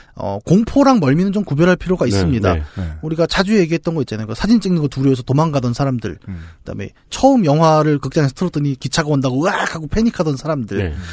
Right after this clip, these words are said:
Speaker 1: 이런 것들은 단순히 심리적인 것만 있었던 건 아니라는 거죠. 생체적으로도. 왜냐하면
Speaker 3: 음.
Speaker 1: 매체는 한편으로 신체의 확장이거든요.
Speaker 2: 아.
Speaker 1: 왜냐?
Speaker 3: 그런 얘기예요.
Speaker 2: 네.
Speaker 1: 네.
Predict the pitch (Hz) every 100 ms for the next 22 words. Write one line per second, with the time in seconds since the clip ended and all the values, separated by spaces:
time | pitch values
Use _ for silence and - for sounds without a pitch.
0 | - - - - - 185 160 185 220 -
1 | - - 143 156 247 240 277 359 320 294
2 | 233 220 208 170 - 202 226 - 117 170
3 | 196 120 98 - 85 - _ _ - 269
4 | 269 302 233 156 113 104 104 151 202 196
5 | 208 - - - 131 175 - 202 226 135
6 | - - - 254 247 233 196 - 285 -
7 | - 202 202 - 262 214 123 90 - 80
8 | 73 _ _ _ _ _ _ _ _ _
9 | _ - 104 95 92 90 85 - _ _
10 | _ _ - 226 220 202 139 92 82 69
11 | 65 120 113 90